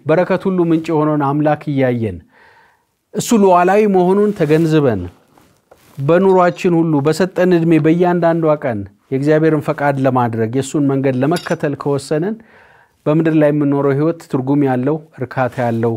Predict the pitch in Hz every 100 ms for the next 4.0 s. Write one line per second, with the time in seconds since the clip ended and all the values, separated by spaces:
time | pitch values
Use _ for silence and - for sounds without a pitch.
0 | 113 - 117 113 - 101 95 90 - _
1 | _ _ _ _ - - - _ 135 165
2 | 190 185 175 170 165 151 143 143 165 180
3 | 175 214 190 170 180 165 156 143 123